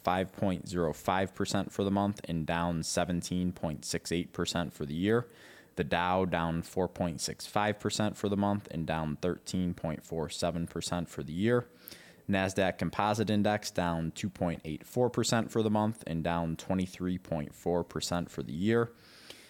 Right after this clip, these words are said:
The I W M E T F that tracks the Russell two thousand Index down four point seven one percent for the month and down twenty point seven seven percent for the year. Vanguard International E T F,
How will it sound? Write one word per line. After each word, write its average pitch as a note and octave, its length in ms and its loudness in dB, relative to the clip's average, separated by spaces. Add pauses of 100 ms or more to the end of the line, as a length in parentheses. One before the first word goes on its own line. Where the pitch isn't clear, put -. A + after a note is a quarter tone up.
(140)
The - 140 0
I G2+ 120 2
W F2+ 380 4
M G#2+ 160 4
E G#2 100 2
T G#2+ 260 2
F G#2+ 280 0
that F2 120 -2
tracks - 500 0
the E2+ 120 -2
Russell F2 320 0
two - 180 -8
thousand G2+ 540 2
Index G2+ 640 2 (180)
down E2+ 420 0
four F2+ 300 -2
point - 400 -4
seven C#2+ 380 -2
one G#2 200 4
percent G#2 460 2
for G2 120 -2
the F#2+ 80 0
month F#2+ 380 0
and D#2 240 -2
down D#2+ 380 0
twenty E2+ 340 -4
point - 420 -6
seven D#2+ 460 -2
seven D2+ 380 -2
percent - 440 -4
for A#1+ 100 -8
the B1+ 100 -10
year. A#2 320 4 (640)
Vanguard G2 640 4
International G2+ 580 2
E G#2 100 2
T G#2+ 240 2
F, G#2+ 400 -2